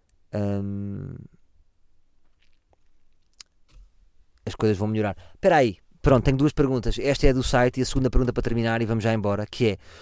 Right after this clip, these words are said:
vocês acham que eu devia parar com esta merda de dizer não questionem a periodicidade do ar livre? Regra número um. Ou querem que eu quebre esta regra por vocês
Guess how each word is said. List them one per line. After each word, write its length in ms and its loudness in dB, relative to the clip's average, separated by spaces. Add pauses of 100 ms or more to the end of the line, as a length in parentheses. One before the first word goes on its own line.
(240)
vocês 320 6
acham 280 2
que 260 -2
eu 100 6
devia 360 0
parar 240 6
com 140 -4
esta 220 -2
merda 420 0
de 60 -12
dizer 440 0
não 240 -4
questionem 720 -4
a 60 -6
periodicidade 540 -2
do 100 0
ar 100 0
livre? 320 -2 (360)
Regra 340 -2
número 320 0
um. 100 -6 (400)
Ou 100 0
querem 220 2
que 100 -2
eu 60 -2
quebre 320 4
esta 220 6
regra 440 4
por 140 6
vocês 580 0